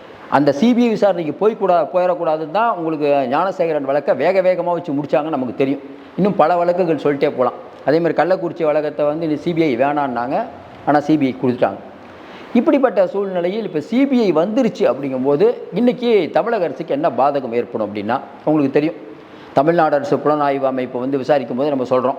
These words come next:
இல்லைங்க, தமிழ்நாடு அரசு விசாரிச்சா தமிழ்நாடுக்கு தானே சாதகமா போகும். ஏற்கனவே ஏ டி ஜி பி அவர்கள்ல இருந்து அமுதா ஐ ஏ எஸ், செந்தில் பாலாஜி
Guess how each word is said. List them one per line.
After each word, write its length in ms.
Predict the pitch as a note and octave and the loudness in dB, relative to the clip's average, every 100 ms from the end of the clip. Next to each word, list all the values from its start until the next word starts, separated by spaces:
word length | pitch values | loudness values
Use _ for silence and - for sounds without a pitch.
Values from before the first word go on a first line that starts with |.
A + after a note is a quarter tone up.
| - - - - | -8 -18 -18 -4
இல்லைங்க, 260 | D3 E3 D3 | 2 2 2
தமிழ்நாடு 500 | A2 C3+ C#3+ C#3+ C#3 | 0 2 2 2 2
அரசு 300 | C#3 C#3 C#3 | 0 -2 -6
விசாரிச்சா 560 | C3 D3 C#3 D3+ D3 | 0 0 0 -2 -2
தமிழ்நாடுக்கு 460 | C#3+ C#3+ C#3+ C3 B2 | -2 -2 0 -2 -2
தானே 180 | C3 C#3 | -4 0
சாதகமா 380 | C#3 C3+ C3 | 0 0 0
போகும். 400 | B2 A#2 B2+ A#2 - - - - - | 0 0 -2 -4 -8 -18 -20 -10 0
ஏற்கனவே 480 | C#3 C3+ C#3 C#3 C#3 | 2 2 0 2 2
ஏ 100 | C#3+ | 0
டி 120 | C#3 | 0
ஜி 160 | B2 | -2
பி 140 | C3 B2+ | -2 0
அவர்கள்ல 540 | B2+ C3 B2+ B2+ B2+ | 2 2 2 0 0
இருந்து 360 | B2+ C3 C3+ C3 | -2 0 2 2
அமுதா 180 | C#3 C#3+ | 2 2
ஐ 200 | B2+ B2+ | 0 -2
ஏ 100 | B2+ | -4
எஸ், 180 | B2 D3+ - - - - | -6 -10 -12 -18 -12 -2
செந்தில் 280 | C#3 D3+ C3+ | 2 2 2
பாலாஜி 580 | C3 B2+ B2 C3 C3+ | 2 2 0 -2 -6